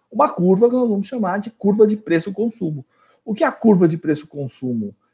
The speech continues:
A curva de preço-consumo é, ó, a curva que mostra as diferentes escolhas do consumidor quando eu tenho o aumento do preço,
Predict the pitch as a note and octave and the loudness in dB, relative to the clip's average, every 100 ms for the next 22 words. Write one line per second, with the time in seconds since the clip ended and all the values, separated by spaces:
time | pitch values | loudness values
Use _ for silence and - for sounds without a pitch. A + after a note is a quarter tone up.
0 | _ - - F3 D3 B2+ B2+ B2 C3 C#3 | _ -6 0 2 4 2 0 -4 -4 -8
1 | F3 E3 - F3 G#3+ B3+ B3+ - - D3+ | -6 -6 -6 0 2 2 -2 -6 0 2
2 | A3 - _ _ _ - D3 D3+ - _ | 2 -4 _ _ _ 2 4 4 -2 _
3 | _ _ _ _ _ _ _ _ _ _ | _ _ _ _ _ _ _ _ _ _
4 | _ _ _ D#3 D3 - B3+ C4 B3 G#3 | _ _ _ -6 -4 0 2 4 4 2
5 | F#3 C#3+ A#2 G#2+ - A2+ - B2+ C3+ C3+ | -2 0 0 -2 -4 -8 -4 -2 -2 -4
6 | C3 C3+ D3+ A#3+ B3 F#3 F#3+ - - - | -2 0 2 2 0 0 -2 -6 -12 0
7 | F3 D#3+ C3+ B2 B2+ C3+ C3 A3+ C4 G3 | 4 6 4 2 -6 -8 -12 -10 -2 0
8 | F3+ - _ _ _ G#3+ G3+ B3 A#3+ C#3+ | 0 -4 _ _ _ -2 2 2 2 0
9 | D3 D#3 - E3 F#3 F#3 E3+ D#3+ D#3+ E3 | 0 -4 -6 0 4 6 4 2 2 2
10 | E3+ E3+ F#3 F3+ - G#3 A3+ G3 A3+ - | 2 2 2 0 -2 -2 -2 -2 -4 -2
11 | C#3+ C3+ C3+ - - F3+ | 2 2 0 -4 -8 -8